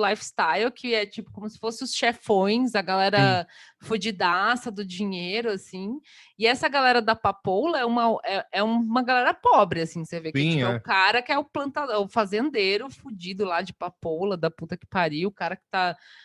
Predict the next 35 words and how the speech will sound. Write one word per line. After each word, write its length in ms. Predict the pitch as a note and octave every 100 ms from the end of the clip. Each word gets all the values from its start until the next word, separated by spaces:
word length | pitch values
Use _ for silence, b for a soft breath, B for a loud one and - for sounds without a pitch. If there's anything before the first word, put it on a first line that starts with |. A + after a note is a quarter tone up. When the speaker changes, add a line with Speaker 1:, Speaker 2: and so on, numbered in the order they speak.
| b -
Speaker 1:
misturando 680 | F#3+ F3+ - G3+ F3+ G3+ G3
não 100 | F#3+
sei 160 | -
o 60 | F#3
quê 260 | - F3
de 640 | F3+ F#3 F3+ F3+ E3 D#3 D3+ b b _
folha 300 | - F3+ F3
de 100 | F3
coca 540 | - E3 D3+ F#3 G#3
pra 120 | G3+ F3
fazer 280 | F3+ F3+
cocaína 400 | F3 E3 F3+ F3
num 100 | F3
barril, 600 | E3+ E3+ D3+ C#3 D#3+ G#3+ D#3+
assim. 420 | C#3+ - E3+ G3 B B
Esse, 220 | - B3 -
você, 160 | D#4+
você 160 | D#4 F4+
chegou 160 | F#4+
a 40 | G4
ver 160 | E4
esse 180 | - -
vídeo? 520 | F#3 A#3+ F3 D3+ C3 C3 _ _ _
Speaker 2:
Eu 140 | - C#3+
vi 180 | B2+ F3+
o 60 |
cara 320 | G3 F#3+ G#3 G#3
misturando, 600 | G3+ - A#3 F#3+ D#3+ D3+
agora 240 | C#3+ D#3
o 20 |
da 120 | E3
Papoula 480 | D#3 F3 - D3+ D#3+
eu 40 | F3+
não 140 | G3+
vi. 260 | D3+ C3+